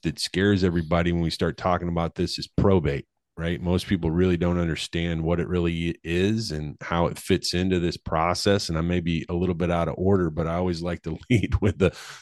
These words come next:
the things that most people are the most nervous about. So I talked about taxes and probate quite a bit lately,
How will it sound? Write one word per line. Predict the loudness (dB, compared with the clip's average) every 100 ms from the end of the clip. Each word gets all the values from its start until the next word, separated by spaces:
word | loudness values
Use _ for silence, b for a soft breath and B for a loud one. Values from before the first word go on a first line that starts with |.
| 0
the | 2
things | 6 6 6
that | 6
most | 6 6 6
people | 4 6 6
are | 4
the | 4
most | 2 2 2
nervous | 0 0 0 -4
about. | -4 -6 -6
So | -6
I | -4
talked | -2 -4 -4
about | -6 -6
taxes | 0 2 2 0 0
and | 0 0
probate | 4 4 2 -4 -4
quite | -4 -4
a |
bit | 0 0 0
lately, | -2 -2 0 0